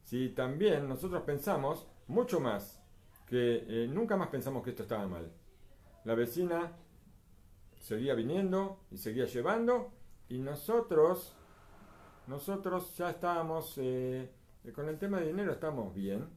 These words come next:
con la mamá, con el, el, el, el,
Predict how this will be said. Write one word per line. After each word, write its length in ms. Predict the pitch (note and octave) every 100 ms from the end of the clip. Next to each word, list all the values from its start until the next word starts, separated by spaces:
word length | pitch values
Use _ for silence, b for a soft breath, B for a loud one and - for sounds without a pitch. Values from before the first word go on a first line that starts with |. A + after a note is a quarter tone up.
| - - - - -
con 180 | G#2+ G#2+
la 120 | A2
mamá, 460 | A2+ B2+ C#3+ B2 G2
con 220 | G#2+ G#2
el, 340 | G2+ G2+ G2+ F#2+
el, 480 | G2 G2 F#2+ F2+ - b b b -
el, 260 | G2+ G2+ G2
el, 600 | G2 F#2 F2+ F2 E2+